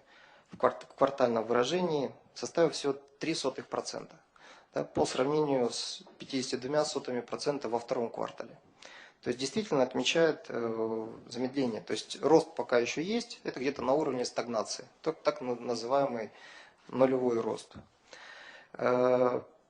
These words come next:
есть некоторое ухудшение, э, индексов, э, глобо-, деловой активности в таких странах, как Германия, да, Франция, еврозона. Это произошло в сентябре. Эти данные за сентябрь.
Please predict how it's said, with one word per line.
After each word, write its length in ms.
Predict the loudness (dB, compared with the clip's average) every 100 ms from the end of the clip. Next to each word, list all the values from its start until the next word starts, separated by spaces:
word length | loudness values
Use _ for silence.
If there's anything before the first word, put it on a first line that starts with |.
| _
есть 320 | -2 0 0
некоторое 680 | -2 -4 -2 4 6 4 0 -6
ухудшение, 800 | -4 -2 0 0 0 0 0 -2 -6
э, 340 | -8 -6 -6 -6
индексов, 460 | -6 -6 -4 -4 -4 -10 -20 _
э, 280 | -10 -8 -8
глобо-, 420 | 2 2 4 -2 -2
деловой 420 | 0 2 4 2
активности 560 | 0 -6 -6 -6 -8 -14
в 60 |
таких 320 | -10 -6 -6
странах, 440 | -6 0 2 2 -2
как 180 | -8 -4
Германия, 720 | -2 2 2 2 0 -4 -6 -14 _ _ _ _ _
да, 360 | -14 -8 -6 -6 -4
Франция, 680 | 0 0 0 -4 -4 -6 -4
еврозона. 600 | -2 0 0 0 -2 -4 -4
Это 440 | 0 2 2 -2
произошло 420 | -8 -6 -6 -6 -6
в 100 | -6
сентябре. 580 | -10 -8 -8 -6 -8 -8 -20 -20 -20 _
Эти 160 | -4 -4
данные 400 | 4 6 6 0
за 160 | -2
сентябрь. 560 | -4 -6 -4 -4 -4